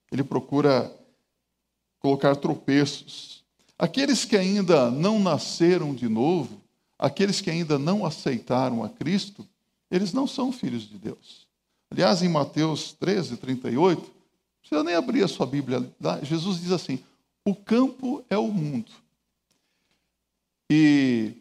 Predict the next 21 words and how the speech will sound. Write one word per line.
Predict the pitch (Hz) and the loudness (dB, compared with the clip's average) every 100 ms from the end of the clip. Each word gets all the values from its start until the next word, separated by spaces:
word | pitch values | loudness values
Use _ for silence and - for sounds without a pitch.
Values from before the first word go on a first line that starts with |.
| _ _ _ | _ _ _
a | - 156 | 4 4
boa | 123 233 330 196 | 4 2 4 2
semente | - - 120 113 180 214 - - _ _ _ | 0 -2 0 2 2 0 -4 -12 _ _ _
são | - - 233 240 | -8 2 2 2
os | - | -2
filhos | - 180 202 208 180 | -2 -2 0 -2 -4
de | 208 302 | -6 -2
Deus, | 208 175 151 - - - _ _ _ _ _ _ _ _ _ _ _ _ _ - | 2 2 -2 -10 -20 -20 _ _ _ _ _ _ _ _ _ _ _ _ _ -2
e | 139 | 2
o | 139 | 2
joio | - 120 165 226 147 107 - _ _ | 0 0 4 4 2 -4 -10 _ _
são | - 143 139 | -6 -4 -4
os | - - | -6 -6
filhos | 120 123 135 117 | -2 -2 -4 -6
do | 135 | -6
maligno." | 165 185 170 202 214 - - _ _ _ _ _ _ _ _ _ _ _ _ _ _ | -4 -4 -6 -8 -10 -14 -16 _ _ _ _ _ _ _ _ _ _ _ _ _ _
Jesus | 123 104 113 | -4 -2 -2
é | 127 | -4
esclarecedor, | - - - 220 320 285 254 143 | -4 -4 -4 -4 -4 -2 0 0
não | 156 | -2
é? | 330 | -2